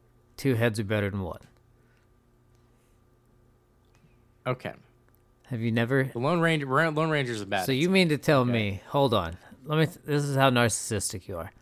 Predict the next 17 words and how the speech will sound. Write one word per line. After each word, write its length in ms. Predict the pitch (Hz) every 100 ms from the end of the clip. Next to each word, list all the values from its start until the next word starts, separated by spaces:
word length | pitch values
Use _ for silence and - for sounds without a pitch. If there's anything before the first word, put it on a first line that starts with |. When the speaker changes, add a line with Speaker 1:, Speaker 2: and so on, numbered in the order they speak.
| _
Speaker 1:
Let's 120 | -
talk 200 | - 131
about 140 | 107 113
you 180 | 98 92
for 120 | 90
a 80 | 92
sec 220 | 85 90
here. 180 | 92 - -
Speaker 2:
Whoa! 800 | - - 254 196 170 135 107 -
Speaker 1:
<laughs> 40 | - _ _ _ _ _ _ - 302 262 403
You, 280 | 226 247 208
Speaker 2:
Whoa! 500 | 202 175 160 135 139
Speaker 1:
you 120 | 202
mean 200 | 208 180
to 80 | 156
tell 280 | 185 156
me 360 | 143 139 120 113